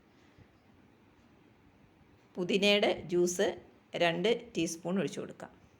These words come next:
അപ്പം പുതിനയുടെ ഇലയും കുറച്ച് ഇഞ്ചി കഷ്ണവും എരിവിന്, എരിവ് അധികമാകാൻ പാടില്ല, ഒരിത്തിരി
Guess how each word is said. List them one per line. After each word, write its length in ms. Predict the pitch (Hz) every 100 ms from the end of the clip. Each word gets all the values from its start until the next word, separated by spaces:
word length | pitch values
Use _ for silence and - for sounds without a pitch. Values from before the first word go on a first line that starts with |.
| _
അപ്പം 200 | 165 196 196 -
പുതിനയുടെ 1300 | 196 196 202 220 226 233 - - - - 196 196 226 - - 165
ഇലയും 400 | 160 165 160 180 427 - - - _ _ _ _ _ -
കുറച്ച് 320 | 165 170 - 185
ഇഞ്ചി 260 | 175 175 180
കഷ്ണവും 440 | 170 - 143 143 233 - - - - - - _ _ _ _ _ _ _ _ _ _ - _ - - - - 190
എരിവിന്, 360 | 196 202 190 147 - -
എരിവ് 200 | 180 208 233
അധികമാകാൻ 520 | 190 214 202 185 190 214
പാടില്ല, 320 | 151 147 151 196 - -
ഒരിത്തിരി 600 | 180 180 - - 214